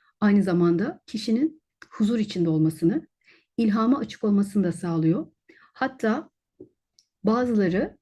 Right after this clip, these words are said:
Garb geninin dehaların geni olduğunu söylüyorlar. Hepimizde var olan bir gen, ancak hepimizde aktif değil ya da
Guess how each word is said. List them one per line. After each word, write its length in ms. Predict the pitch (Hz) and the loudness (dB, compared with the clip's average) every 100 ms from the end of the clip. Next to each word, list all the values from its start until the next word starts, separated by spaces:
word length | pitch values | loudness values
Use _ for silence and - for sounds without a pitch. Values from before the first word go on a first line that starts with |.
| _ _ _ - | _ _ _ -4
Garb 360 | 226 247 240 | 0 0 2
geninin 500 | 202 175 170 285 - - | 4 4 4 2 0 -2
dehaların 560 | 214 240 226 220 240 | -2 0 2 2 2
geni 180 | 190 165 | 2 2
olduğunu 520 | 160 151 160 160 160 _ _ _ | 2 0 -2 -4 -4 _ _ _
söylüyorlar. 720 | - 170 160 160 156 214 - _ _ _ _ - | -12 -4 0 0 -2 -4 -10 _ _ _ _ -4
Hepimizde 460 | 262 294 285 285 | 0 4 4 4
var 180 | 277 285 | 0 2
olan 280 | 285 285 285 | 2 2 2
bir 60 | 277 | 2
gen, 300 | 302 403 _ _ - | 0 -2 _ _ -2
ancak 320 | 269 294 - | 0 0 -2
hepimizde 420 | 302 285 240 196 | 2 2 2 -2
aktif 460 | 202 196 330 - - | -4 -2 -4 0 2
değil 200 | 370 - _ - | 2 2 _ -2
ya 180 | 269 285 | 0 2
da 260 | 302 - | 0 -4